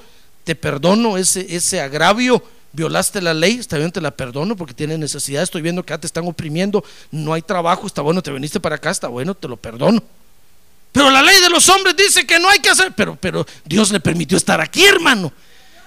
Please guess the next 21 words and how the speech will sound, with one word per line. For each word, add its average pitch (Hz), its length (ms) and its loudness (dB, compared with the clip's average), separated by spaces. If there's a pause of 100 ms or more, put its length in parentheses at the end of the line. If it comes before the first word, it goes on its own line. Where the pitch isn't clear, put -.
(100)
¿Y 233 120 4
sigue 269 300 6
aquí 240 180 4 (140)
o 311 40 8
no? 277 400 6 (440)
¡Ah, 370 420 10
gloria 339 400 10
a 254 60 8
Dios, 349 320 8
gloria 311 380 10
a 247 40 10
Dios! 370 320 8 (920)
¡Gloria 330 400 8
a 269 40 8
Dios! - 600 6 (1300)
¡Gloria 311 340 8
a - 20 10
Dios! 392 240 8
¿Se 240 100 6
da 269 160 8
cuenta? 403 300 6